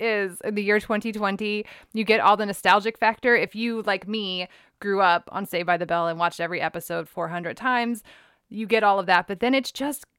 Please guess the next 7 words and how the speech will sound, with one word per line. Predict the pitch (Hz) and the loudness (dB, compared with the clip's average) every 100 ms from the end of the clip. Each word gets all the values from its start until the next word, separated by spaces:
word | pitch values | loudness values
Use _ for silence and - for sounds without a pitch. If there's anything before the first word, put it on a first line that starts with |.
| _ | _
good, | 196 226 226 175 | -2 0 2 0
and | 165 | -4
it's | 160 - - | -8 -10 -12
smart, | - 175 185 202 208 208 - | -12 -12 -4 0 0 -2 -4
and | 180 180 175 175 - _ _ _ | -6 -4 -6 -10 -18 _ _ _
it's | 185 180 - - - | -2 -2 -6 -20 -12
cutting, | - 202 208 233 247 | -4 0 2 2 0